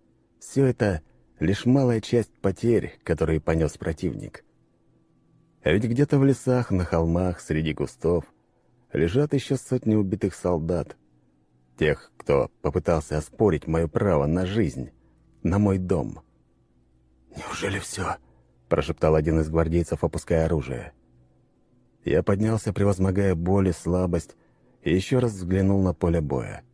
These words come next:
Все было кончено. От армии противника на этом участке не осталось и следа. Те, кто выжил, в панике бежали, побросав оружие и технику.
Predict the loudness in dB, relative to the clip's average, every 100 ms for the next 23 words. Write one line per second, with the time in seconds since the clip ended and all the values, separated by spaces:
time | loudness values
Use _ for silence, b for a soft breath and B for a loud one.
0 | _ _ _ _ _ -10 -4 0 2 2
1 | -2 -4 -4 -10 -12 -14 -18 _ _ _
2 | _ _ _ _ -6 -2 0 2 0 0
3 | -2 0 0 0 0 -2 -4 _ -2 0
4 | 0 0 0 0 -2 -2 -2 0 0 0
5 | 0 -2 -4 -6 -4 -4 -8 -12 _ _
6 | _ _ _ _ _ _ -4 -2 0 2
7 | 2 2 0 -2 -2 0 0 0 -2 0
8 | 0 0 0 0 -2 -2 -2 -2 0 0
9 | 0 -2 -2 -4 -6 -6 -10 -12